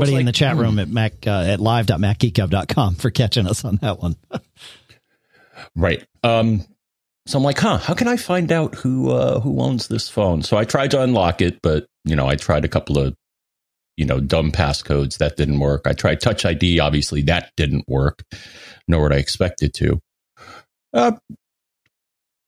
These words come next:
Speaker 2: so now I'm like, "Oh, you know, I remember this one trick here." So, you know, there's the S lady on the phone. And on this phone, if you hold down the home button, eventually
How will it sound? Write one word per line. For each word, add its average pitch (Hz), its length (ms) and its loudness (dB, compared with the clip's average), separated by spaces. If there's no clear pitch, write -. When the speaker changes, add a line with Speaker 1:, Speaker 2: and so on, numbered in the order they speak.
Speaker 2:
so - 140 -2
now 170 100 2
I'm 180 80 0
like, 156 180 -2
"Oh, 156 400 2
you 113 100 2
know, 175 140 2
I - 80 0
remember 180 260 2
this 190 200 0
one 143 180 0
trick - 300 -2
here." 80 260 2
So, 123 240 0
you 120 140 2
know, 139 200 2
there's 120 360 2
the 104 340 0
S 127 300 0
lady 76 440 2
on 76 200 0
the 69 100 -2
phone. 62 640 -4
And 82 160 0
on 85 80 2
this 113 180 0
phone, 87 240 2
if 80 140 -2
you 82 80 0
hold 85 240 0
down 78 200 2
the 76 80 0
home 170 280 2
button, 87 280 0
eventually 71 640 0